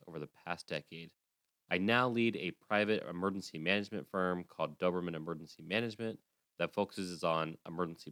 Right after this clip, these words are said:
planning, mitigation, and response. This podcast is brought to you by L three Harris. L three Harris is an amazing company. They provide communications for first responders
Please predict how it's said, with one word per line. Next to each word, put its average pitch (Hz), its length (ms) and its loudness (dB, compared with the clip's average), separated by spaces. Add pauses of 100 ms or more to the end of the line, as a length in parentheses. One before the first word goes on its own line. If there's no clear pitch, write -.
planning, 95 480 0
mitigation, 82 680 -4
and 76 100 -14
response. - 640 -16 (880)
This 180 200 6
podcast 107 720 6
is 85 100 -2
brought 120 340 6
to 104 100 -2
you 92 80 4
by 78 380 4 (160)
L 123 280 6
three 110 440 -2
Harris. 90 720 0 (600)
L 180 140 12
three 208 240 4
Harris 147 400 6
is 107 100 0
an 101 80 6
amazing 101 540 4
company. 82 580 0 (260)
They 143 140 8
provide 131 480 8
communications 117 800 0
for 90 140 -2
first - 280 0
responders 98 600 4